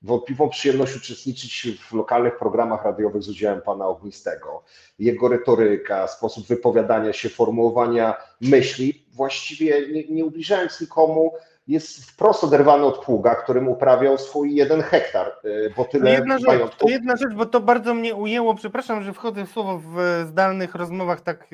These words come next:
Speaker 2: to, to nie jest takie proste, ale to bardzo mnie ujęło i chciałbym, żebyśmy <clears throat> analizowali rozmaite kariery, których przecież jest pełno w czasach dobrej zmiany, przez taki pryzmat, y, który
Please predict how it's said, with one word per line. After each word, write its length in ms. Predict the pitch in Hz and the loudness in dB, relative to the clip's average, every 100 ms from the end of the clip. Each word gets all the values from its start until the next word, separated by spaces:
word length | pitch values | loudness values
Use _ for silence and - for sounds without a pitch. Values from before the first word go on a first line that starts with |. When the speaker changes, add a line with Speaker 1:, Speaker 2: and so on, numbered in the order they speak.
| 151 | -16
Speaker 2:
to, 60 | 156 - | -16 -8
to 100 | 160 | -8
nie 180 | 160 160 | -6 -6
jest 120 | 147 | -8
takie 240 | 151 147 | -10 -10
proste, 380 | 147 220 220 175 | -6 -4 -2 -2
ale 220 | 160 175 | 0 0
to 200 | 180 196 185 - _ | 0 -2 -4 -10 _
bardzo 320 | 151 226 220 233 | 2 4 4 -2
mnie 220 | 226 220 | 0 -2
ujęło 580 | 214 202 262 180 151 190 | -2 -2 0 2 2 0
i 80 | |
chciałbym, 420 | 180 - 226 226 202 | -4 -4 -2 -2 -6
żebyśmy 500 | 208 214 220 202 196 202 208 | -6 -8 -6 -6 -6 -6 -4
<clears throat> 220 | 185 170 | -4 -4
analizowali 880 | 185 185 180 170 175 220 226 202 196 | -4 -2 -2 -2 -2 0 -2 -6 -6
rozmaite 600 | 185 175 175 180 190 190 | -4 -2 -2 -4 -6 -8
kariery, 440 | 180 175 170 185 180 | -4 -4 -2 -6 -6
których 280 | - 170 | -8 -10
przecież 300 | - 190 175 | -10 -14 -12
jest 160 | 156 147 _ | -14 -16 _
pełno 540 | 220 220 180 131 131 143 _ - - _ | 4 6 4 -4 -8 -12 _ -20 -20 _
w 20 | |
czasach 340 | - 156 170 147 | -6 -4 -2 -2
dobrej 380 | 170 165 165 160 | -4 -2 -4 -6
zmiany, 400 | 156 151 170 202 | -6 -6 -6 -8
przez 280 | 202 202 | -8 -10
taki 260 | 202 190 196 | -4 -6 -6
pryzmat, 580 | - 190 190 190 190 190 | -8 -6 -4 -4 -4 -6
y, 220 | 185 170 | -12 -12
który 540 | _ _ 175 170 175 | _ _ -8 -6 -6